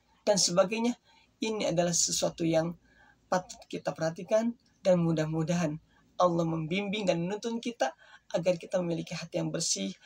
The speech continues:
hati yang penuh dengan cinta, penuh dengan, eh, kasih sayang, sehingga apa yang kita ke-,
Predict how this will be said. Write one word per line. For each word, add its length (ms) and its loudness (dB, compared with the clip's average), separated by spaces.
hati 320 -2
yang 160 0
penuh 320 -2
dengan 400 -4
cinta, 560 0
penuh 320 2
dengan, 640 2
eh, 720 2
kasih 260 2
sayang, 240 4
sehingga 480 0
apa 240 -2
yang 160 0
kita 160 -12
ke-, 240 -6